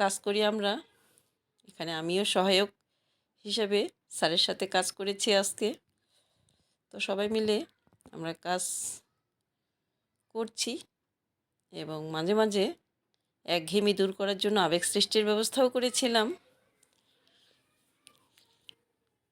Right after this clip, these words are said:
তা প্রত্যেক অধিবেশনের শুরুতেই আমি আবেগ সৃষ্টির জন্য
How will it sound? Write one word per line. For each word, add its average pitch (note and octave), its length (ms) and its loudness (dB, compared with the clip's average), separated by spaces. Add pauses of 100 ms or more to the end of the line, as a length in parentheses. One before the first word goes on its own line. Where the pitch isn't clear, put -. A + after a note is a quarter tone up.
(680)
তা A3 80 -14 (100)
প্রত্যেক B3 300 -2 (100)
অধিবেশনের A#3 600 4 (480)
শুরুতেই A#3+ 520 6 (100)
আমি G3+ 160 6 (240)
আবেগ F#3 160 2 (100)
সৃষ্টির G3+ 380 -2
জন্য A3 160 4